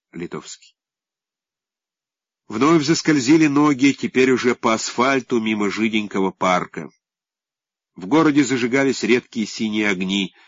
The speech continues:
На оголенных деревьях парка с криком рассаживались на ночь грачи. Привратник в дубленом тулупе и накинутом поверх брезенте лениво распахнул железные ворота.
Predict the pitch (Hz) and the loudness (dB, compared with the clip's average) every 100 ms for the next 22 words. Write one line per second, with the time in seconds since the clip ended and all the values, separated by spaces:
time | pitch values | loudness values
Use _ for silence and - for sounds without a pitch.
0 | _ _ _ _ _ - 104 113 131 127 | _ _ _ _ _ -4 -2 2 2 2
1 | 123 107 110 120 113 113 - 123 123 - | 0 2 4 4 4 0 -2 -2 -2 -4
2 | 117 - 107 113 107 107 104 - 107 107 | -6 -4 -2 -2 -2 -4 -4 -2 -2 0
3 | 104 101 - 95 95 95 82 82 95 90 | 0 0 -2 -4 -2 -2 -6 -4 -4 -4
4 | - 120 127 - _ _ _ _ _ _ | -4 -2 -2 -6 _ _ _ _ _ _
5 | _ _ - 120 113 131 127 113 92 98 | _ _ -2 0 0 0 -2 -4 -4 -4
6 | 92 110 104 98 - 101 117 107 98 92 | 0 0 0 -4 -2 2 2 2 -2 -2
7 | 90 110 101 98 90 92 95 95 85 90 | -2 -2 -4 -6 -6 -2 -2 -2 -4 -6
8 | 82 113 123 - 92 90 101 98 95 - | 0 0 -2 -2 -4 -2 -2 -2 -4 -6
9 | 87 - 92 92 87 90 85 87 85 90 | -12 -8 -6 -6 -4 -6 -4 -6 -4 -6
10 | 82 57 | -6 -12